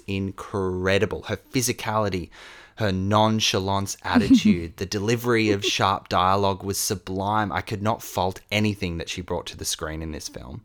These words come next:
Speaker 2: And then that performance is offset by her son Malcolm, played by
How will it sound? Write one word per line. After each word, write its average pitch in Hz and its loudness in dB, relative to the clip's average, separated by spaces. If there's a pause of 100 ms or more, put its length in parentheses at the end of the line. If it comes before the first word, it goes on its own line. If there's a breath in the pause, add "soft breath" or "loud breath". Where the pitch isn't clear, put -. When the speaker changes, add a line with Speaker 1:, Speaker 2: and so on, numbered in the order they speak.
(300)
Speaker 2:
And 226 4
then 240 4
that 233 2
performance 185 0
is 165 -4
offset - -4
by 180 -4 (240)
her 190 0
son 175 0
Malcolm, 170 4
played 165 -2
by 170 -2